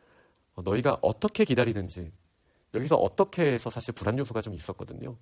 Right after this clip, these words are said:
어, 그러다 보니 데살로니가서를 기록해서 재림하시는 주님에 대한 또 죽은 자와 산 자의 소망에 대한 말씀을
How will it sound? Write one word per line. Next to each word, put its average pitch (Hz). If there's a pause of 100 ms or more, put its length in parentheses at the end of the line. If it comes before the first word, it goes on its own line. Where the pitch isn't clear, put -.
(520)
어, 90
그러다 127
보니 135
데살로니가서를 98 (220)
기록해서 101 (560)
재림하시는 131
주님에 101
대한 82 (240)
또 107
죽은 113
자와 110
산 147
자의 139
소망에 165
대한 90 (260)
말씀을 90